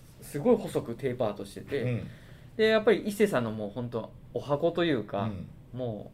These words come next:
Speaker 1: う一世って言えばこれだろうっていう、こういうプリーツですね。
Speaker 2: はい、はい。
Speaker 1: だから今のね、こう時代にもすごいマッチして、
Speaker 2: うん。
Speaker 1: もう上Tシャツ一枚でもすごいかっ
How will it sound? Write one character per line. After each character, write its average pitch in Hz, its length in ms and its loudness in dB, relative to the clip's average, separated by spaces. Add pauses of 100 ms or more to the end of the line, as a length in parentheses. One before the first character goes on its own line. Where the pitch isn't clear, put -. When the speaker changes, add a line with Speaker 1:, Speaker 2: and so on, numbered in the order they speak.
Speaker 1:
う 139 40 -6
一 135 80 -6
世 202 200 4
っ - 20 -4
て 196 80 -6
言 143 100 4
え - 20 6
ば 110 80 4
こ 117 140 -2
れ 123 60 0
だ 127 100 6
ろ 123 100 4
う - 20 -6
っ 113 40 -8
て - 80 -10
い - 20 -10
う、 - 40 -12
こ 104 100 -6
う - 20 -4
い - 40 -4
う - 20 -12
プ 143 200 -4
リ 143 160 2
ー - 40 -6
ツ 131 140 -8
で 139 100 4
す 139 120 -6
ね。 95 200 -6
Speaker 2:
は 95 160 6
い、 90 40 6
は 80 40 2
い。 - 20 -4
Speaker 1:
だ 85 420 -4
か - 40 -10 (460)
ら 226 80 2
今 269 280 4
の 139 140 2
ね、 143 280 0
こ 135 160 0
う 123 60 -2
時 120 160 -8
代 147 380 4
に 147 180 0
も 113 80 -2
す 120 400 -8
ご 196 140 6
い 190 40 6
マ 135 120 0
ッ 131 60 -6 (460)
チ - 140 -10
し - 240 -12
て、 127 320 2
Speaker 2:
う - 40 0
ん。 117 320 -6
Speaker 1:
も 214 60 2
う 208 40 4
上 233 140 4
T 208 200 -2
シ 202 80 2
ャ 196 60 4
ツ 196 100 -2
一 185 240 -6
枚 165 160 0
で 104 80 -6
も 98 60 -12
す - 180 -14
ご 113 180 -6
い 110 40 -6
か - 120 -14
っ - 20 -14